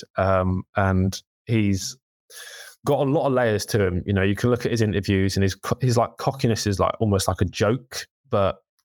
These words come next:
it's jokingly serious. Um, and I thought, like you say, it was just absolutely brilliant. I remember when he signed for United and they just missed out on, um,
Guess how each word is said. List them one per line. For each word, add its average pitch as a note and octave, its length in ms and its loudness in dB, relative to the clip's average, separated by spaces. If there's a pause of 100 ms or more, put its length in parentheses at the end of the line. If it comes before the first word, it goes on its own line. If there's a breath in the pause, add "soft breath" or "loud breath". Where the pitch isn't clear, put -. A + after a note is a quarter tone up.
it's - 400 2
jokingly G2+ 580 0
serious. F#2+ 680 0 (140)
Um, F#2+ 380 0 (600 loud breath)
and A2+ 100 0
I G#2+ 60 0
thought, G#2 360 0 (380)
like G2 140 0
you F#2 60 -2
say, G2+ 180 0
it C#2+ 40 -2
was G2 120 -2
just G#2 140 0
absolutely F#2+ 400 0
brilliant. F#2 520 0
I A2+ 40 -2
remember G#2 340 2 (140)
when G#2+ 160 0
he F#2+ 40 2
signed G2 240 0
for G2 220 0 (160)
United G2+ 520 -2 (200)
and G2 100 2
they F#2+ 120 2 (160)
just - 200 -2
missed - 180 -6
out G2 180 0
on, G2 120 0
um, F#2+ 380 0